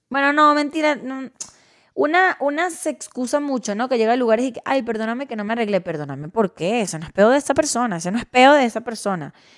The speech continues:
Yo estoy trabajando en eso, en decir, "Ay, perdón que hoy no me pude",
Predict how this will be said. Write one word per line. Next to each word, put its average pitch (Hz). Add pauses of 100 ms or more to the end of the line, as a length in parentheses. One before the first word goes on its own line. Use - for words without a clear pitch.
Yo 220
estoy 269
trabajando 208
en 196
eso, 147 (560)
en 214
decir, 208
"Ay, 226
perdón 202
que 214
hoy 233
no 240
me 247
pude", 247